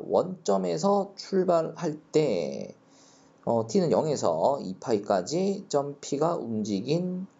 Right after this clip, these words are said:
거리를 구하시오. 이렇게 되어 있습니다.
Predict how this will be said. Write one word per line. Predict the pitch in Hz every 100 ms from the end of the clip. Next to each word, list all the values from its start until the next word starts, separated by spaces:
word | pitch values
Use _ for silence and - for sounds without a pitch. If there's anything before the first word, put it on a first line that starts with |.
| _ _
거리를 | - - 95 107 107 170 220
구하시오. | 214 175 156 - 156 156 156 151 147 143 -
이렇게 | - - 127
되어 | 120 82
있습니다. | 78 - - 73 85 85 -